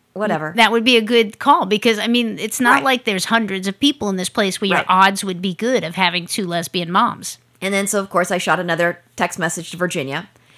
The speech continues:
Speaker 2: Uh, right.
Speaker 1: And then,
Speaker 2: Mm-hmm.
Speaker 1: and then I'm, I'm in the bound-, not, I'm, I can't go in the, in, in the Bounds house, but so Ethan's in there, and there's a woman there, and she's watching, the, she's, there's some other kid that was jumping, and I'm like, "Oh, you know, sorry about that." And she goes, she goes, "Oh, no, no, it's okay."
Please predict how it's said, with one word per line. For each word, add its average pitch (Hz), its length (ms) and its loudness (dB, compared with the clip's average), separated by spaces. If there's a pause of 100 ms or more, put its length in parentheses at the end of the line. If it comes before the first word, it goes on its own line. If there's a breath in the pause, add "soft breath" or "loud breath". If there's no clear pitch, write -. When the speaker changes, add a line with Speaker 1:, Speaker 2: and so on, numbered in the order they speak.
(100)
Speaker 2:
Uh, 214 160 2
right. 185 220 4
Speaker 1:
And - 80 2
then, - 60 -4 (240)
Speaker 2:
Mm-hmm. 220 120 -2
Speaker 1:
and 208 100 0
then 220 140 2
I'm, 196 260 2 (280)
I'm 185 140 2
in 190 120 -2
the 214 80 2
bound-, 196 340 2
not, 175 300 0
I'm, 180 160 -2 (200)
I 240 80 -2
can't 196 220 -4
go - 60 -6
in 160 60 -4
the, 147 80 -6
in, 139 300 -8
in 165 100 -4
the 160 60 -4
Bounds 147 320 -4
house, 131 200 -4
but 143 200 -8
so 180 180 -4
Ethan's 202 260 -2
in 180 120 -2
there, 160 320 -4 (260 soft breath)
and 170 100 -4
there's 165 280 0
a 160 40 -4
woman 165 260 -2
there, 143 240 0
and 135 140 -6
she's 160 220 -4
watching, 151 560 -4 (400)
the, 165 180 -14
she's, 196 320 -4
there's 190 200 -2
some 214 140 -4
other 185 160 0
kid 190 200 -4
that - 80 -2
was 156 120 -8
jumping, 175 540 -4 (420 soft breath)
and 175 200 4
I'm - 20 2
like, 170 180 0
"Oh, 208 220 -4 (340)
you 180 100 -4
know, 160 140 -4 (120)
sorry 247 220 -6
about 202 200 0
that." 170 200 4
And 175 100 -14
she - 80 -6
goes, 160 220 -6
she - 120 -18
goes, - 80 -12
"Oh, 220 100 -4
no, 247 120 -2
no, 240 140 -4
it's 233 140 -8
okay." 208 460 -6